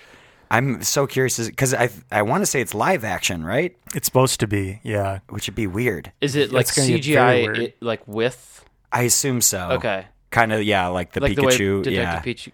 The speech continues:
Speaker 3: Pikachu, Pikachu is, yeah.
Speaker 2: Mm-hmm.
Speaker 1: That sounds right. But I, that's what I don't get. Any Sonic level is not a real, like, city, or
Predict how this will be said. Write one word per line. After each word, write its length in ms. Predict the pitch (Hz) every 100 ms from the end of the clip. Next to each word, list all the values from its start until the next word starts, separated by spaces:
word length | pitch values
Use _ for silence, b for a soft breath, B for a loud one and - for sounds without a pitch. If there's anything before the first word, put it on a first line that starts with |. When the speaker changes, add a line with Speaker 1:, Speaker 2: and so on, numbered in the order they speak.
| _
Speaker 3:
Pikachu, 120 | 123 120
Pikachu 220 | 131 127
is, 140 | 127 123
yeah. 140 | 101
Speaker 2:
Mm-hmm. 160 | 101 101 _ _ -
Speaker 1:
That 140 | 98
sounds 300 | - 98 98
right. 180 | 92 95
But 140 | 185
I, 160 | 180 196
that's 240 | 147 196
what 80 | 202
I 60 | 202
don't 160 | 156
get. 280 | 170 185 - -
Any 540 | 135 180 180 147 117 - -
Sonic 460 | - 135 160 185 127
level 540 | 117 107 113 107 107
is 180 | 110 104
not 420 | 113 139 147 - -
a 100 | 110
real, 640 | 113 135 135 123 107 -
like, 240 | - 101 -
city, 520 | - 143 139 123 117
or 320 | 101 110 107